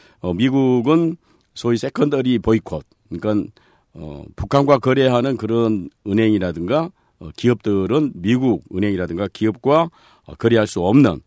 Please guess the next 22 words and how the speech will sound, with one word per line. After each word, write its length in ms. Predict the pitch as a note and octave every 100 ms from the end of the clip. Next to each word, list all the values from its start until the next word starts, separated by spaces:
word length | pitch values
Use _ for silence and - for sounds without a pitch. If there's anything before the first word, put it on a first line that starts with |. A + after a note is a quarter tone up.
| _
그런 240 | - A2+ A#2
제재를 1000 | G2+ G2+ G2+ F#2+ G2 C3+ A#2+ D2+ D#2+ C2 - _
하겠다고 760 | - D3+ A2+ G2+ F2 F#2+ E2
나서고 400 | - F2 F#2+ E2+
있고, 520 | D#2+ - D2+ E2 C#3 - _ _ - -
어, 80 | F#2
특히, 460 | E3+ D#3+ F3+ G2 - _ _ _ _ -
에, 280 | E2+ D2+ B1+ -
이번에도 540 | A2+ C3 C3 C3 C#3
이제, 340 | D3 A#2+ G#2 F2+ - _ _ E2
어, 40 | D2+ -
흥시안 360 | C#3 D3 C#3+
그룹에서 500 | B2 A2+ G#2 F#2+ A#2
그런 340 | G2 G#2 G2+ F#2+
일이 160 | G2
발생을 360 | F2+ F#2+ G2+ F#2
했습니다마는, 920 | A2 - G#2+ F2 E2+ E2 E2+ C#3+ F3 - _ - _ _ -
음, 160 | C#2+ - - _ _ _ _ _
북한과 400 | G#2+ C3+ C3 B2+
불법적인 540 | B2 A2+ E3 E3 D3
거래를 640 | A#2 A#2 A2+ G#2+ G2+ A#2 A2
하는 400 | A2+ A#2+ F#2+